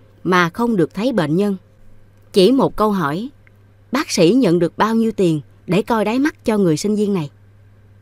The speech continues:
Mà tôi đã tốn cả mấy tuần lễ mới thoát khỏi nanh vuốt của pháp luật. Nghe nói vụ này là một trong những vụ mà anh D đã quẫn trí tự tử. Cuối năm một nghìn chín trăm bảy mươi mốt, trước khi từ giã Nha Trang về Sài Gòn,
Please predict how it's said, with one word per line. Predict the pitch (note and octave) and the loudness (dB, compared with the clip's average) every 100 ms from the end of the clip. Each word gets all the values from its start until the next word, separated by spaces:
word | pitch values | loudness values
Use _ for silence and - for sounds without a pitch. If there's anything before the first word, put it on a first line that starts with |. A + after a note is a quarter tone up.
| - - - - - - - | -20 -20 -20 -20 -20 -14 -2
Mà | F#3+ F3+ | 2 2
tôi | - A#3+ A3 | 2 0 2
đã | F3 | 0
tốn | - A#3 D4+ - | -2 0 0 0
cả | D#3 | 0
mấy | G3 A#3+ | 0 -2
tuần | D#4 F#3 D3+ | 0 0 0
lễ | C#3+ D#3 B3 _ - | -4 -8 -10 _ -8
mới | - - | 0 0
thoát | - C#4 D#4 | 0 -6 -6
khỏi | F3 D#3+ | -4 -4
nanh | A#3 G#3+ | -2 -2
vuốt | G3 C#4+ - | -2 -4 -2
của | D#3 D#3 | -2 -2
pháp | - C#4+ | -4 -4
luật. | F#3+ D3 - _ _ _ _ - _ - | -2 -4 -6 _ _ _ _ -20 _ -4
Nghe | A#3 B3 | 2 2
nói | A#3+ D4+ | 2 0
vụ | G#3+ D#3+ | 2 4
này | F3+ E3+ C#3+ _ _ - | 2 0 -6 _ _ -10
là | - G3+ | 0 2
một | F#3+ E3+ - | 2 0 -2
trong | B3 A#3+ | -2 0
những | F3 A#3 | 0 0
vụ | G#3 D3+ D#3 | 2 2 0
mà | E3+ D#3+ | -2 -2
anh | - G3+ G3 | -4 -4 -4
D | G#3+ G#3 - - - | -2 -4 -6 -18 -4
đã | E3 F3+ A3 | -2 -2 -2
quẫn | D#3 G3+ | -2 0
trí | A#3+ C4+ | 0 0
tự | - D#3 | -2 -4
tử. | C#3 D3 E3 B3+ - - _ - - | -2 -4 -6 -10 -18 -20 _ -20 -4
Cuối | - C#4+ | 2 4
năm | E4+ B3+ | 4 2
một | F#3 C#3+ | 0 0
nghìn | F3 D#3 | -2 -2
chín | - B3 D4+ | -2 -2 -2
trăm | A#3+ G3 | -4 -2
bảy | D#3+ | -2
mươi | G3 G#3+ | -2 0
mốt, | G#3 D4 - - - _ - | 0 -2 -6 -20 -20 _ -2
trước | D#4 F4+ | 0 2
khi | B3+ A#3 - | 2 2 4
từ | E3+ | 2
giã | D3+ D#3 G#3 | 2 -2 -2
Nha | B3+ A3 | -4 -4
Trang | - G#3+ G3+ E3 | -4 -4 -4 -2
về | F3 D3+ | -2 -2
Sài | - D#3+ | -4 -6
Gòn, | C#3+ D3+ C#3+ | -4 -6 -6